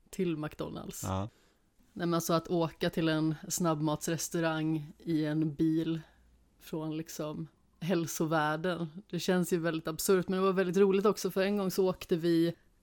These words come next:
Speaker 1: hem ifrån någon form av, eh,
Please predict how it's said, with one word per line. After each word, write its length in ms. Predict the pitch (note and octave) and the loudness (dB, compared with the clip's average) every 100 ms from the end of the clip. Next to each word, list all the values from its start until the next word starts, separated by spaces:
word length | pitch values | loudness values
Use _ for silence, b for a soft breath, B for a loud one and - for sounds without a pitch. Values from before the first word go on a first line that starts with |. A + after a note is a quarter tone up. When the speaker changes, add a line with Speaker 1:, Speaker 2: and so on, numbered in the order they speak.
| _ | _
Speaker 1:
hem 460 | F3+ G3 G3+ G3+ F#3+ - | 2 4 4 4 2 0
ifrån 840 | F#3 - G3 E3+ D#3+ D#3+ D#3+ D#3+ - _ _ - | -2 0 2 2 2 2 0 -2 -6 _ _ -10
någon 140 | E3+ | -6
form 380 | E3+ E3+ D#3+ D#3+ | -2 0 0 0
av, 380 | D#3 D#3 D#3 D3+ | 0 -2 -4 -8
eh, 200 | D#3 D#3 | -6 -6